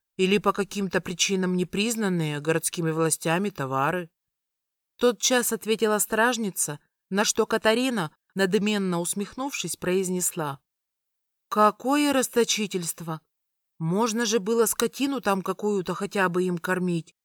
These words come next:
а тут взяли и просто высыпали. Я права, принц Жак?»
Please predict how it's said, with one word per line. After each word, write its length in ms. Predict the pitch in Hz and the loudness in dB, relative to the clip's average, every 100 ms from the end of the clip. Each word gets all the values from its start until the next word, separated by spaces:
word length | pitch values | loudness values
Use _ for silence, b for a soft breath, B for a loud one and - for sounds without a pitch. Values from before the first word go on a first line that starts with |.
| _ _ _ _ | _ _ _ _
а 100 | 190 | -4
тут 180 | 233 233 | 0 0
взяли 380 | 180 240 294 233 | 2 4 4 2
и 80 | 190 | 0
просто 400 | 170 165 - 160 | -2 -4 -4 -4
высыпали. 680 | 165 - - - 190 180 _ _ _ _ _ _ | -2 -2 -4 -4 -6 -8 _ _ _ _ _ _
Я 200 | 175 220 | -2 0
права, 340 | 214 226 269 | 2 2 2
принц 360 | 330 - 208 160 | 0 -2 -2 -2
Жак?» 460 | 156 160 160 147 | -2 0 -2 -4